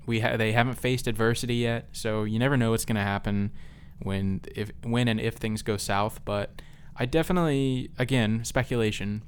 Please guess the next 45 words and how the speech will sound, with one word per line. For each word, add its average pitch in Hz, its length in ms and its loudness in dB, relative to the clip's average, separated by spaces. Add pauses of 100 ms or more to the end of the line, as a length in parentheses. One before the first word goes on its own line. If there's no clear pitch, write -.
but 107 300 -2
it 147 60 -2
seemed 175 240 -2
like 151 240 2 (100)
there 123 260 2
were 113 340 4
maybe 110 260 2
some 113 160 0
personality 104 640 2
issues 101 380 -2
last 101 340 0
year, 101 320 0 (460)
uh, 92 180 -2
maybe 98 300 0
off 101 200 2
the - 80 -2
court, 110 180 0
maybe 113 160 0
on 120 200 2
the 123 80 2
court. 123 420 -2 (120)
Um, 110 500 -2 (320)
I 117 140 -2
definitely 117 300 0
think 120 200 -2
some 123 240 4
of 127 60 4
the 123 80 2
players 120 460 4
that 117 160 4
were, 110 260 2 (600)
that - 140 -2
were 107 180 0
pretty 120 300 0
high 113 240 2
contributors 113 760 0
maybe 110 360 0
didn't 113 360 -2 (420)
gel 110 360 2
with 110 140 0
Cuonzo 117 300 0
Martin 120 260 2
all 95 100 0
that 95 140 -4
well. 95 320 -2